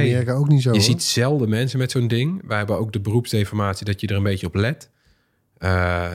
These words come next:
Speaker 2: ik zie, ik zie tegenwoordig veel pixels, maar ik zie geen, ik zie geen vouwtelefoons, nauwelijks. En, eh, ja.
Speaker 1: Ik heb er nog niet één in het wild gezien, eerlijk gezegd.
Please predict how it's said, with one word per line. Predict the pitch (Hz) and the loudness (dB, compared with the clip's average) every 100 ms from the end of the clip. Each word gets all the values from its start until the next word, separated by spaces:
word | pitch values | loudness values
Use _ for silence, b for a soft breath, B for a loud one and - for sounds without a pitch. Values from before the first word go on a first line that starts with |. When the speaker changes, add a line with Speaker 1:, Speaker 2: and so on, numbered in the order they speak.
| 80 - | -10 -14
Speaker 2:
ik | 101 | -6
zie, | - 98 - | -2 -2 -4
ik | 107 | -6
zie | 117 | -2
tegenwoordig | 120 107 113 107 | -2 0 -2 0
veel | 143 | -2
pixels, | 127 123 - 165 - - _ _ _ _ _ _ - | 0 -2 -2 -6 -6 -14 _ _ _ _ _ _ -4
maar | 104 92 | -2 -2
ik | 92 | -2
zie | - | -2
geen, | 107 139 143 120 | 0 -2 -4 -6
ik | - - | -6 -6
zie | 120 | -2
geen | 147 | -2
vouwtelefoons, | 135 147 156 110 95 82 82 | 0 -2 -2 -4 -4 -6 -4
nauwelijks. | 98 127 147 98 - - _ _ _ | -4 -4 -8 -10 -12 -14 _ _ _
En, | 92 92 - | -4 -4 -6
eh, | 69 | -6
ja. | 101 104 82 | -2 -2 0
Speaker 1:
Ik | 135 | 2
heb | 185 175 | 2 2
er | 180 | 4
nog | 160 | 6
niet | 156 160 | 6 4
één | 160 175 | 2 2
in | 170 151 | 4 4
het | 127 | 4
wild | 143 123 | 2 0
gezien, | 120 107 98 95 | -2 -2 -2 -2
eerlijk | 98 95 | -8 -10
gezegd. | 95 90 - | -10 -12 -12